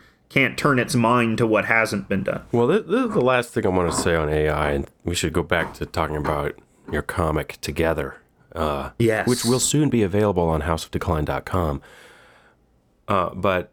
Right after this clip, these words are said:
Speaker 2: A I is like, it's like a neutral, it's neutral, basically, but what you, you know, who's using it? Humans. And if you th-,
Speaker 1: Yeah.
Speaker 2: you think humans are more good than bad, you know, and I,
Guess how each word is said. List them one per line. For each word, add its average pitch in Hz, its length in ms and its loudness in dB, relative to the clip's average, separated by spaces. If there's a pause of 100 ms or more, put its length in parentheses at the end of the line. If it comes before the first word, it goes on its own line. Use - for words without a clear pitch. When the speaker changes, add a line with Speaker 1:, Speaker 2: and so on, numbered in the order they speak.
(120)
Speaker 2:
A 165 160 2
I 151 240 2
is 117 220 -2
like, 107 200 -4
it's - 140 -2
like 131 100 -4
a 80 60 -2
neutral, 113 460 0
it's 117 180 -10
neutral, 87 480 0 (360)
basically, 73 580 -4 (280)
but 80 320 0 (260)
what 90 220 0
you, 90 380 0
you 98 120 2
know, 71 320 -6
who's 113 300 -2
using 117 280 2
it? 73 220 -4 (280)
Humans. - 580 -2 (260)
And 78 200 2
if 78 120 -4
you 92 80 0
th-, 101 200 2
Speaker 1:
Yeah. 87 60 0
Speaker 2:
you 98 100 2
think 95 280 -2
humans 92 300 0
are 82 420 0
more 76 280 0
good 120 300 0
than 127 140 0
bad, 151 400 0
you 98 120 -6
know, 107 140 0
and 87 100 0
I, 107 140 -2